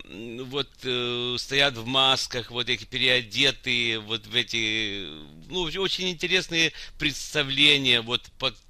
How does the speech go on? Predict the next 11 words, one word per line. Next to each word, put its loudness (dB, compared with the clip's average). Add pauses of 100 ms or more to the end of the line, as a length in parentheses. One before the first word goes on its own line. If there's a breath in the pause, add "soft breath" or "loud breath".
(120)
то -4
время, 2
под -4
время 0
ведьм. -4 (460 loud breath)
Плюс, -4
э, -4
продаются -4
вот -6
всякие 0
тут, -8